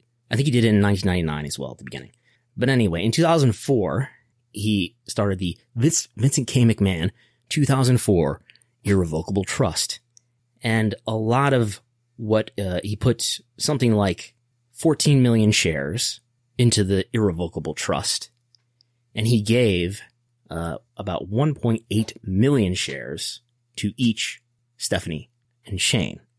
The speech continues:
in June two thousand seven. Then, uh, he, in two thousand eight, uh, started up another irrevocable trust that he put fifteen million shares into. So a similar number of shares as the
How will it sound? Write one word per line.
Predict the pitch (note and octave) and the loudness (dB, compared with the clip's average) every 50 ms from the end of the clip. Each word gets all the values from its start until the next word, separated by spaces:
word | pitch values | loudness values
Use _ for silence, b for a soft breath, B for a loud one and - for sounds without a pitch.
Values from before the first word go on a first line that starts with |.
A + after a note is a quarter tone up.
| _ _ _ _ | _ _ _ _
in | - G#2 G2 G2 G2+ F#2+ G2 - _ _ _ _ _ - A#2 | -2 0 2 2 2 2 0 -4 _ _ _ _ _ -12 -8
June | A2 A2 B2+ C#3+ C3+ B2+ A#2 | -4 0 2 2 2 2 2
two | - A#2+ G#2+ | 0 0 -2
thousand | G#2 G2+ F#2+ F#2 F2 E2 D2 - | 0 0 -2 -2 -4 -6 -8 -4
seven. | - - - - G#2+ D#2 - G1+ - - _ _ _ _ _ _ _ _ _ _ - - - _ _ _ _ _ _ _ | -2 0 0 0 0 -2 -6 -10 -18 -20 _ _ _ _ _ _ _ _ _ _ -18 -18 -18 _ _ _ _ _ _ _
Then, | - A2 B2+ D3 C#3 A2 A2 A#2+ A2 - _ _ _ _ _ _ _ | -6 -2 0 2 2 2 2 2 0 -2 _ _ _ _ _ _ _
uh, | - A2 G#2 G2 F#2 - - | -6 -2 -2 0 -2 -2 -4
he, | G#2+ A2+ A#2 A2+ A2 A2 G#2+ G#2 G#2 - _ | -2 0 2 2 2 2 2 0 -2 -4 _
in | B2 A2+ | 0 0
two | G#2 A2+ G#2+ | 2 2 2
thousand | G#2 F#2 F2 E2+ E2+ F2 - - | 2 2 0 0 -2 -6 -6 -4
eight, | - C#3+ D3 C#3 - - - - - _ _ _ _ _ _ _ - | -2 -2 -2 -2 -2 -4 -6 -6 -8 _ _ _ _ _ _ _ -6
uh, | G#2+ F#2+ | -4 -2
started | F#2 - - A#2 G#2 G2+ F#2+ G2+ | -2 0 0 2 2 2 2 0
up | G2+ - | 0 0
another | F#2 G2 G2+ A2 C3 D3+ D#3 D#3 D3+ D3+ D3 C#3 - | 0 0 2 4 4 4 4 2 2 2 0 -2 -2
irrevocable | - C3 C3 C3 A#2+ A#2 B2 A#2 - A#2+ A2 A2 G#2 | 0 2 2 4 4 4 4 2 2 0 0 -2 -2
trust | - - A2 G#2 G2 - - - - - - - - | 0 0 0 2 2 0 -2 -6 -8 -12 -16 -10 -6
that | G#2+ G2+ F#2 | -6 -4 -2
he | G2+ | -2
put | G#2 - A2 - - - - | -2 -2 -4 -4 -4 -8 -6
fifteen | - - F3+ - - - - D#3 D3+ C#3+ B2+ | -2 0 0 0 0 2 2 4 6 6 6
million | A2+ G2 F#2+ F#2+ F#2 | 4 4 2 0 -2
shares | F2+ - - E2+ D2+ D2+ D2 - - | -2 -4 -4 -4 -6 -6 -6 -8 -8
into. | - E2+ E2 - - D2+ - | -8 -10 -10 -10 -8 -8 -8
So | - - C#3 | -6 -4 -2
a | B2 | 0
similar | - - C3 A#2+ A#2 A#2 A2+ G#2+ - b b b b b b b b b b b | 2 2 4 4 4 4 2 0 -2 b b b b b b b b b b b
number | b A2 A2+ G2+ F#2 | b 0 0 2 0
of | F2+ - | 0 -2
shares | - G#2 F#2+ F#2+ F#2 | -2 0 0 0 0
as | F2+ E2+ E2+ G#2+ | -2 -6 -8 -8
the | F2+ E2+ E2+ E2+ - | -10 -10 -10 -12 -16